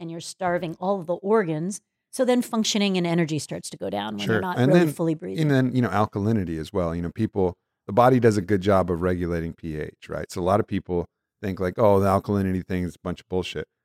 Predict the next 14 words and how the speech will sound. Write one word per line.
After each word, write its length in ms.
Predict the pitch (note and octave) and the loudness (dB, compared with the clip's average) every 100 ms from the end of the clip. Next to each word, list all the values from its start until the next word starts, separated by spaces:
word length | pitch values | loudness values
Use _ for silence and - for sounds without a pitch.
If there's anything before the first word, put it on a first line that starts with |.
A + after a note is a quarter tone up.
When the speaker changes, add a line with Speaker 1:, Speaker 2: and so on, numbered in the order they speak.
| _ | _
Speaker 2:
Well, 140 | B2 A2 | 0 0
how 180 | C3+ F3+ | 2 0
does 120 | E3+ | 0
the 40 | A2 | 4
body 240 | A2 G#2 | 4 6
regulate 460 | F#2+ G2 F2+ E2+ - | 4 2 0 -4 -6
P 160 | E2 | -8
H? 180 | D#2 - | -8 -8
Well, 80 | F2 | -8
the 60 | D#2 | -6
body 280 | F#2 G2+ F2+ | 0 0 2
regulates 480 | F#2 G2 F#2 E2+ | 2 2 0 -2
P 220 | - F2 G#2+ | -6 -4 -2
H 200 | A#2 | -2